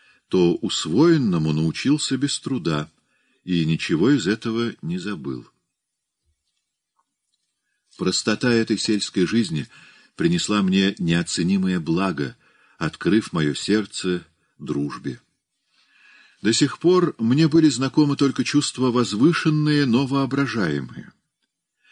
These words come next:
Привычка жить мирно бок о бок тесно связала меня с моим двоюродным братом Бернаром.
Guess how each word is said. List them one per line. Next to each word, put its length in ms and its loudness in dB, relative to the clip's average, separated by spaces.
Привычка 560 4
жить 240 2
мирно 360 4
бок 280 0
о 100 4
бок 200 -4
тесно 340 -2
связала 460 0
меня 360 2
с 140 -6
моим 360 4
двоюродным 640 2
братом 500 0
Бернаром. 760 -2